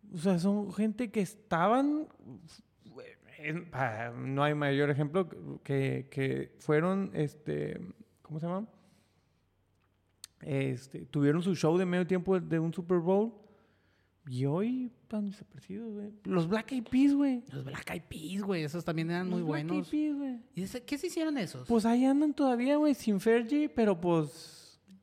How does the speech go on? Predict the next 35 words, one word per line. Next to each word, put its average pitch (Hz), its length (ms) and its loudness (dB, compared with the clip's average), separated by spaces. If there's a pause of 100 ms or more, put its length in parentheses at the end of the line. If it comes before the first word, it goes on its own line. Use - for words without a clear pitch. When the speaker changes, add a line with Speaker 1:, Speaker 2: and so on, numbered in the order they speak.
(160)
Speaker 2:
Es - 100 -20
que - 120 -18
Fergie - 580 -20
era - 180 -18 (540)
Black 135 220 -6
Eyed 143 120 -6
Peas, - 180 -12 (100)
güey. 151 120 -8 (360)
<laughs> 135 100 -6 (400)
Que 220 100 2
bueno, 262 280 4
ella 226 160 4
sola 247 220 2
también 196 720 0 (520)
Speaker 1:
Sí, 175 60 -6
¿no? 160 40 -2
Speaker 2:
desapareció. 247 480 2
Speaker 1:
Desapareció. 262 420 -4 (1120)
Speaker 2:
Qué 170 140 -10
triste, 175 460 -4
güey. 208 340 -4
Speaker 1:
Se - 100 -6
casó 160 320 -6
con 175 340 -4
Josh 160 260 -4
Duhamel 170 520 -6
y 156 220 -12 (400)
Speaker 2:
Sepa 165 280 -10
la 160 120 -6
verga 151 240 -8
quién 156 180 -10
es 147 140 -8
ese. 143 220 -12 (600)
Speaker 1:
¿Josh 156 120 -14
Duhamel? 233 400 -12